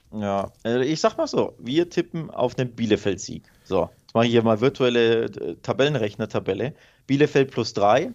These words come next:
da haben sie schon mal neunundzwanzig, wären nur ein Punkt hinter Bremen, wenn die eben verlieren in Dortmund, wovon wir, glaub ich, beide ausgehen. So, dann hast du Hertha gegen Mainz,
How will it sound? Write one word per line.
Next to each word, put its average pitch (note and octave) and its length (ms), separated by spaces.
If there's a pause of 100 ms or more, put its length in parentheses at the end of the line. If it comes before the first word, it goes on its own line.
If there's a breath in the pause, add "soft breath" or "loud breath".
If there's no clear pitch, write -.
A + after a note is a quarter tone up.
da A2+ 80
haben A2 140
sie G2 100
schon G#2+ 140
mal G2+ 80
neunundzwanzig, A#2 720
wären G#2 180
nur A2+ 220
ein E3+ 480
Punkt D3+ 260
hinter D#3 300
Bremen, C3+ 500
wenn A2+ 140
die B2 160
eben A2 160
verlieren B2 400
in G2 80
Dortmund, G2+ 340
wovon G2+ 220
wir, G2+ 100
glaub F#2+ 160
ich, F#2+ 120
beide G2 340
ausgehen. A#2+ 500 (340 soft breath)
So, A2 220
dann G#2 140
hast A2+ 180
du G#2 60
Hertha C3 320
gegen G#2+ 180
Mainz, G#2+ 540